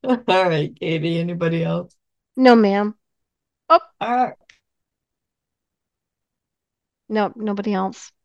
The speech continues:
Speaker 1: All right, so we gotta decide what we're gonna do in two weeks, which will be the twenty-eighth. So, um,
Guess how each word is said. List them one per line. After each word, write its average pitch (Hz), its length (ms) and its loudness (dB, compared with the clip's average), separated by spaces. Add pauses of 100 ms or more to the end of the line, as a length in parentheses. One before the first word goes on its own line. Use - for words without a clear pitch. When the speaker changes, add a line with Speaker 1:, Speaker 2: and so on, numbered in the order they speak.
(380)
Speaker 1:
All 233 280 4
right, 214 380 2
so 180 140 0
we 214 140 -4
gotta 220 300 0
decide 190 540 -2
what 214 220 -2
we're 180 160 -2
gonna 196 360 -2
do 226 360 0
in 170 260 -4
two 233 340 -2
weeks, 226 480 -2
which 196 200 -4
will 185 100 -6
be 170 140 -6
the 156 180 -8
twenty-eighth. 165 1080 -6 (1300)
So, 165 720 4 (580)
um, 165 1400 -2